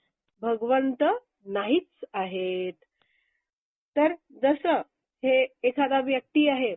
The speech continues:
पूर्ण सूर्यप्रकाश सगळीकडे पसरला आहे आणि तो सूर्यप्रकाशात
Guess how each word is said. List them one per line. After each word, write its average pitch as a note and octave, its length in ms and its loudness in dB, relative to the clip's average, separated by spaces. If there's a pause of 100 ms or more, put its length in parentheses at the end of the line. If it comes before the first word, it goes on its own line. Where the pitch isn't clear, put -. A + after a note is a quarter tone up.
(140)
पूर्ण E4 360 0
सूर्यप्रकाश C#4+ 760 0 (120)
सगळीकडे B3+ 400 0 (100)
पसरला B3 480 0
आहे A3+ 300 0
आणि G3 280 -4 (100)
तो B3+ 160 2
सूर्यप्रकाशात B3 920 -2